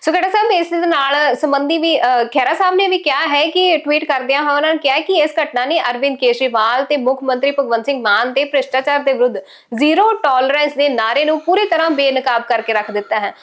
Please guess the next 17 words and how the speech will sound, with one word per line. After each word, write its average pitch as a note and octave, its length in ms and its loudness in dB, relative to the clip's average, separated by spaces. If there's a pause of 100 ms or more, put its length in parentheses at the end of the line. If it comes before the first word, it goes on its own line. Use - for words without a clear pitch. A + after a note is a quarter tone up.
(120)
ਔਰ E4+ 100 4
ਉਹ G4 60 4
ਸਵਾਲ D#4 340 0
ਕੀਤਾ D#4 320 -2
ਹੈ D#4+ 140 0
ਕਿ E4 160 -4
ਕੀ F4 340 0
ਹੁਣ D#4+ 200 2
ਸਰਕਾਰ B3 540 -2
ਆਪਣੇ F4 480 0
ਹੀ F4 100 0
ਵਿਧਾਇਕਾਂ C#4+ 500 0
ਦੇ C4+ 100 0
ਖਿਲਾਫ B3+ 360 0
ਕਾਰਵਾਈ B3 360 0
ਕਰੇਗੀ E4 380 2
ਹੁਣ? F#4+ 180 -4